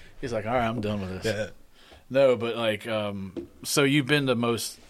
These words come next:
Speaker 2: states and skated in skate parks.
Speaker 1: I've, I wouldn't say I've been to most states and skated skate parks, but I've been to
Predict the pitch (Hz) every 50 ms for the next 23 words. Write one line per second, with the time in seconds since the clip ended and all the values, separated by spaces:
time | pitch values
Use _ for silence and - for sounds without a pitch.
0 | - - - - - - - - - _ - - - - 107 98 98 - - -
1 | - - 98 95 87 - - - 92 92 95 90 82 87 - - 87 82 - -
2 | - 80 80 - - - - - - - - - - - - _ _ - 127 131
3 | 127 123 123 - - _ _ - 120 139 139 135 131 143 131 110 - - 101 87
4 | 85 76 90 90 82 78 76 78 82 80 - - - 82 78 - - 82 78 -
5 | - 87 80 73 - - 82 76 - 78 78 - - 104 95 82 92 92 85 80
6 | - - 95 85 82 78 76 71 71